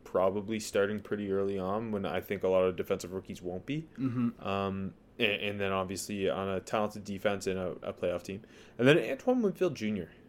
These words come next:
Speaker 2: Yep. I like, I like Antoine Winfield as a dark horse guy.
Speaker 1: He, uh, for the time being, is an official s-, isn't an official starter.
Speaker 2: Yep.
Speaker 1: But I, I have a hard time seeing him not eventually,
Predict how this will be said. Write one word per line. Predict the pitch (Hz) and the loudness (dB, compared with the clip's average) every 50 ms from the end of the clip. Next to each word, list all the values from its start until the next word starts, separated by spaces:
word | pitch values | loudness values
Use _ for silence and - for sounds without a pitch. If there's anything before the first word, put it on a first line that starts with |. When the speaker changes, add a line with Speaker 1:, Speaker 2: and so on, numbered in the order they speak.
| - - - - - - - | -20 -20 -20 -20 -20 -14 -4
Speaker 2:
Yep. | - 143 143 135 - - - | 0 2 2 2 0 -6 -4
I | 127 139 | 0 4
like, | 160 190 190 190 - | 6 6 6 4 4
I | 143 165 | 2 6
like | 202 262 294 - - - | 6 6 6 4 -2 -2
Antoine | - 147 147 - 175 156 139 | 2 2 2 4 4 4 4
Winfield | 135 131 - 151 143 135 | 4 2 2 0 0 0
as | 135 127 | 0 -2
a | 123 | 0
dark | - - - 107 - | 0 2 0 2 0
horse | 107 98 - - | -4 -6 -6 -8
guy. | - - - - 85 90 - - - - - - - - - - - - - - - - - | -10 -10 -12 -12 -14 -14 -16 -18 -20 -20 -20 -20 -20 -20 -20 -20 -20 -20 -20 -20 -20 -20 -20
Speaker 1:
He, | - - - 160 185 220 240 220 - - - - - - - - - - - - - - - - - - - - | -12 -4 -2 0 2 4 2 2 0 -6 -14 -18 -20 -20 -20 -20 -20 -20 -20 -20 -20 -20 -20 -20 -20 -10 -4 -4
uh, | - | -4
for | - - 151 | -2 0 0
the | 147 143 | 0 0
time | 135 - 135 135 143 135 | 0 0 0 0 0 0
being, | 107 101 101 107 113 117 | 0 0 0 0 2 0
is | 113 110 113 | 0 0 0
an | 113 110 | 0 0
official | 104 - - 104 - - 107 | 0 0 -2 -2 -2 -2 -4
s-, | - - - - - - - | -4 -6 -8 -10 -16 -8 -6
isn't | 107 95 107 127 123 - - - - | -6 -4 -4 -4 -4 -6 -8 -8 -10
an | 113 117 | -6 -4
official | 113 107 107 - 123 - - 110 | -4 -4 -2 -2 -2 0 2 2
starter. | 104 - - - 92 92 95 101 110 135 160 170 - - - - - - - - - - | 2 2 0 2 4 4 4 4 4 2 2 0 -4 -12 -20 -20 -20 -20 -20 -20 -10 -4
Speaker 2:
Yep. | 127 110 - - | -4 -4 -4 0
Speaker 1:
But | 110 101 | 2 4
I, | 95 101 101 - - - - - - - | 6 6 6 4 0 -4 -6 -6 -2 2
I | |
have | 123 139 | 4 4
a | 139 123 | 4 4
hard | - - 107 101 | 2 2 2 2
time | - 107 98 95 92 | 2 -2 -4 -4 -4
seeing | - - 95 92 92 | -6 -6 -6 -6 -6
him | 92 104 98 95 95 | -4 -4 -4 -4 -2
not | 95 95 92 92 | 0 0 2 0
eventually, | 92 87 95 90 90 90 - - 87 90 90 87 87 85 | 0 0 -2 -4 -4 -4 -6 -6 -4 -2 -2 -4 -4 -6